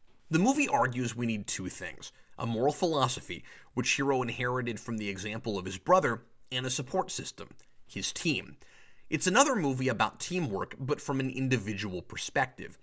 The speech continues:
Not what the team all does for each other, but what they do for just one of them, who really needs them during a difficult time. It's not an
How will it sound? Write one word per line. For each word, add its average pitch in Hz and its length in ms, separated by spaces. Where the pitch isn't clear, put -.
Not 165 100
what 185 80
the 185 60
team 165 420
all 147 200
does 135 260
for 113 200
each - 220
other, 170 360
but 147 100
what 170 160
they 175 100
do 123 240
for - 160
just 117 320
one 156 320
of 107 160
them, - 240
who 151 140
really 120 240
needs 127 360
them 92 240
during 101 220
a 101 60
difficult 95 500
time. 139 400
It's 196 200
not 247 240
an 311 140